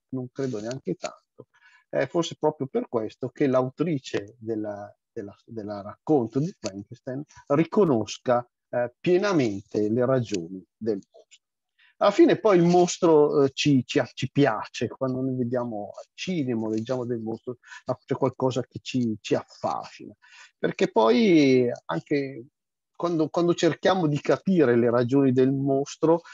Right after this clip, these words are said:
eh, cerchiamo anche di capire qualche cosa di noi, anche forse di,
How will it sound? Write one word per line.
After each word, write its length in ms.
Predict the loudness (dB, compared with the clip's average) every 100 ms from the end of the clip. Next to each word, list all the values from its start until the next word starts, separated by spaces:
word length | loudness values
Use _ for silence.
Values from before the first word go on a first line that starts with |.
| -12 -2
eh, 160 | -2
cerchiamo 480 | 0 -2 0 0 2
anche 300 | 0 0 -2
di 300 | 0 2 0
capire 440 | -2 -6 -2 0 0
qualche 360 | 0 -2 -2
cosa 960 | -2 0 0 0 0 2 -2 -4 -6 -10 -12
di 220 | -8 -2
noi, 400 | 2 4 4 2
anche 280 | 0 -2 -4
forse 480 | -4 -6 -4 -2 0
di, 240 | 0 -2